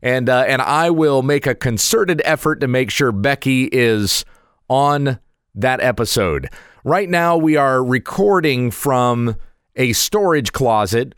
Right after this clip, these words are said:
at First Baptist Church in Lindale, Texas. This was, like, the most soundproof room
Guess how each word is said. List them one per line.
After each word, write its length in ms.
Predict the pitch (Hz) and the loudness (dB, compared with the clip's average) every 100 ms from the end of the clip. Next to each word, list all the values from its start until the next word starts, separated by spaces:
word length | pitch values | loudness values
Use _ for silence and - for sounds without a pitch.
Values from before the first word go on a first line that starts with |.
| _ _ _ 110 | _ _ _ -4
at 160 | 113 | -4
First 320 | - 175 156 | 0 0 0
Baptist 460 | 160 147 123 127 - | 0 0 0 -2 -2
Church 340 | 156 151 120 | -2 0 -2
in 240 | - 139 123 | -2 -2 0
Lindale, 460 | 123 135 127 117 | 0 0 2 0
Texas. 440 | 95 120 - 104 - | 0 -2 -2 -4 0
This 200 | 165 185 | 0 0
was, 260 | 156 151 | -2 -2
like, 280 | 147 151 143 | 0 0 0
the 60 | 139 | -2
most 460 | 143 135 - - - | 0 0 -2 -8 -4
soundproof 800 | - 160 165 160 - 147 131 - | -2 0 -2 -2 0 0 0 0
room 540 | 117 139 135 127 | 0 0 0 -2